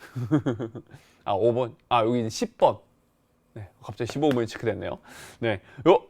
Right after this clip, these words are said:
음, 팔 번이 체크됐네요. <laughs> 오 번과 십 번, 오의 배수가 조금 어렵지 않았나 생각해요. 이 송나라 같은 경우에는 원래는 쉽게 나오는데 경제 문제가 나왔죠. 여러분, 경제 문제는 굉장히 생소하고요.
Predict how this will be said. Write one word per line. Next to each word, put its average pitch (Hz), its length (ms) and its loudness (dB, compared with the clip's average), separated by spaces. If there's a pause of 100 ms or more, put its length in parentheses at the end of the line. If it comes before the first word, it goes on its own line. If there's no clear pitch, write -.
음, 123 160 -10 (100)
팔 - 160 -2
번이 180 160 2
체크됐네요. 113 460 -2 (580)
<laughs> - 520 -16
오 302 300 12
번과 262 540 8
십 - 320 0
번, 160 180 6
오의 254 280 8
배수가 214 480 2
조금 208 340 -2
어렵지 165 340 0
않았나 151 280 0
생각해요. 151 680 2
이 139 100 4
송나라 262 400 0
같은 262 280 0
경우에는 175 640 2
원래는 139 360 0
쉽게 - 240 -4
나오는데 143 640 0 (360)
경제 120 540 -2
문제가 165 420 0
나왔죠. 120 640 -8 (340)
여러분, 185 160 0
경제 131 380 -2
문제는 233 280 -2
굉장히 151 240 -4
생소하고요. 190 760 -2